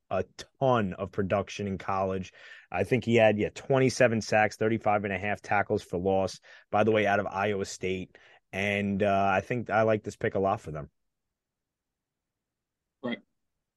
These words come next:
Speaker 2: Yeah. Don't hate it at all. They need some, they need some more guys in, in this rotation.
Speaker 1: Yeah, he'll be in that rotation from day one. Probably like a thirty,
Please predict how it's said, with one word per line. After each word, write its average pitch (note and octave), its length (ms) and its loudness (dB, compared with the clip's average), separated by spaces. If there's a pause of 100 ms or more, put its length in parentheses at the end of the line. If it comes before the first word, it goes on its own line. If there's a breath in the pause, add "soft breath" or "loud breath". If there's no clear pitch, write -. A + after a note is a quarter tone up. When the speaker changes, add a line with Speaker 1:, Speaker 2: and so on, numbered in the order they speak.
(240)
Speaker 2:
Yeah. C#3+ 220 0 (680)
Don't C#3+ 140 2
hate C3+ 180 8
it C3+ 200 8
at C3 40 6
all. C3 260 8
They B2 120 8
need B2+ 160 8
some, A#2 320 10 (840)
they C3+ 100 4
need C#3 160 6
some B2 100 8
more A2+ 160 10
guys G2 300 4
in, G#2 120 8
in A#2 180 8
this - 180 6
rotation. A2 680 6 (160)
Speaker 1:
Yeah, C3+ 100 6
he'll E3 140 8
be G#3 180 6
in F3+ 80 6
that D#3 140 6
rotation C#3 500 4
from A#2 200 -4
day A#2+ 180 6
one. G#2+ 320 -2 (520)
Probably E3+ 420 4
like C3+ 140 8
a C3 80 4
thirty, C3 420 2